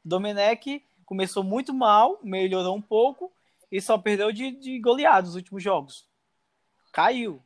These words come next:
entendeu? O Rogério Ceni, se ele não mudar algumas coisas, porque o,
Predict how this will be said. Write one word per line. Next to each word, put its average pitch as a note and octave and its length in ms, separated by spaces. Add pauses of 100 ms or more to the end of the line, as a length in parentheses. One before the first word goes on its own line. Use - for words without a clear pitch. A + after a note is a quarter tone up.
entendeu? D3 300
O - 20
Rogério G#3 340
Ceni, G#3 380
se - 200
ele G#3 220
não G#3 160
mudar G3 280
algumas F#3+ 420
coisas, G#3+ 540 (320)
porque - 160
o, A3 80